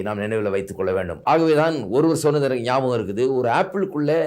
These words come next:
எத்தனை விதைகள் இருக்கிறது என்கிறதை பார்த்தால் போதாது,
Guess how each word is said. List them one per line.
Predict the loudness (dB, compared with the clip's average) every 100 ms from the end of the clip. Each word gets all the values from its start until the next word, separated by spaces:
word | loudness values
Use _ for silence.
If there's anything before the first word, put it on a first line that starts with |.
| -4 -4
எத்தனை | -4 -2 0 0
விதைகள் | 0 2 4 4 2
இருக்கிறது | 2 -2 -2 0 0 0
என்கிறதை | 0 0 0
பார்த்தால் | 0 -2 2 0 0
போதாது, | 0 2 0 2